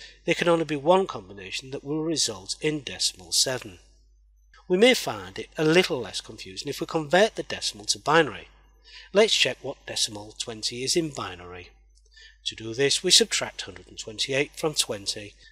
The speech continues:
Naturally, you can't, so we'll switch this off and try the next switch that represents sixty-four. Once again, we can't, so we continue with the next, then the next, so we can subtract sixteen from the twenty, leaving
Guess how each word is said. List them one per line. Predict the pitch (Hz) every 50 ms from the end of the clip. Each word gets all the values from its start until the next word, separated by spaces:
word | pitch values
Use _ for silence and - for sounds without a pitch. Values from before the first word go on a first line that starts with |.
| _ _ -
Naturally, | 143 143 - - - 151 156
you | 180 185 170
can't, | - - - 147 123 107 101 - - - - -
so | - - - 139 139
we'll | 165 170
switch | - - - 170 165 - -
this | - 196 202 - -
off | 143 127 123 - - _ - - - - - -
and | 185 190 190
try | - - 143 120 95 85
the | - 123
next | 120 98 - - - -
switch | - - - 107 - - - - - -
that | - 180 160 -
represents | 151 117 - - - - - - - - - -
sixty-four. | - - - - - - - - - 143 143 135 120 101 - - _ _ _ _ _ _ _ _ _ _ _ _ _ _ _
Once | 92 92 92 - -
again, | 117 - 120 113 117 120
we | 123 117
can't, | - - 123 107 98 92 - _ - - - -
so | - 156
we | 165
continue | 160 - 175 151 - - 190 180 180 185
with | 185 190 180
the | - 185
next, | 165 143 120 113 - - - - _ _ - - _ _
then | - 151 160 170
the | 175
next, | 165 156 123 101 - - - - - - - - - _ _ -
so | - - 131
we | 123 147 147
can | - - 196 208 220
subtract | - - 120 - - - - - - -
sixteen | - - - - - 113 101 98 -
from | - - 98 95 -
the | -
twenty, | - - 139 135 131 - - 170 165
leaving | 165 165 160 151 165 160 156